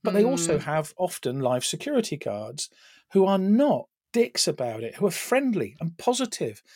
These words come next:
Speaker 1: and helpful. You know, and in some of these investigations, I took my kids, and the number of places you go to where you would just get the security teams being part of the family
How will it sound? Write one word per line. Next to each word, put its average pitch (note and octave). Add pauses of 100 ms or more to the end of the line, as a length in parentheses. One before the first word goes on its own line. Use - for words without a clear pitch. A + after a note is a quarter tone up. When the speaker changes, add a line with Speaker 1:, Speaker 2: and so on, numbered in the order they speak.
(160)
Speaker 1:
and E3
helpful. - (680)
You F3+
know, D#3+
and F#3
in F3+
some A3+
of G#3
these D3
investigations, C3+
I D3+
took D3+
my D#3+
kids, E3+
and D3
the D#3+
number G#3
of D#3
places F3+
you C#3
go E3
to G#2 (540)
where C#3 (320)
you D#3+
would D3
just -
get D3+
the C#3
security G3 (200)
teams A#2+ (680)
being D3+
part F#3
of D3
the D3
family C#3+